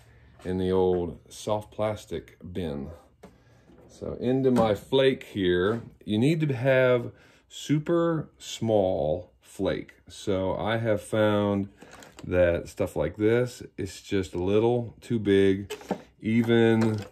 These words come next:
uh, size one five. I mean, unless you're looking for more of a polka dotty kinda, um, really in your face kind of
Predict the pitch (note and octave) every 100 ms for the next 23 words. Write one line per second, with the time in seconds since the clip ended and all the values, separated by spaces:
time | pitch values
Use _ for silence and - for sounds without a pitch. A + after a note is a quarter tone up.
0 | _ _ _ _ _ - F#2+ F2+ F2+ F2+
1 | F2 - G#2+ G2+ G2 F#2+ F#2+ F2+ G2+ G#2
2 | G#2+ G#2+ - G2+ F#2+ G2 G#2 B2 B2+ D3+
3 | - F#2+ G2 A#2 C#3 - A2 A2+ A2 A2+
4 | G#2 A2+ A2 A2 A2 G#2 G2+ - A2+ G#2+
5 | G#2+ G#2 G#2 G#2 G2 - G#2+ G2 F#2+ F#2+
6 | F#2+ _ _ _ _ _ _ - F2+ F2+
7 | F2 E2+ - G#2 G#2 G2 G#2+ A2 G#2 F#2
8 | G2+ G#2 G2+ - G#2+ G2 F2+